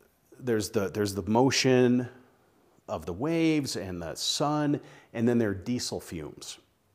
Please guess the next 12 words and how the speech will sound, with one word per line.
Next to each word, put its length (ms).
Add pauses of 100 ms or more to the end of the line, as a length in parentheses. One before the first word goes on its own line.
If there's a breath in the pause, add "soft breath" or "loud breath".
So 160
we're 140
smelling 480
exhaust, 520
and 140 (500 loud breath)
my 140
wife 320
was 100
feeling 340
queasy. 460 (1300)
And 180
so 380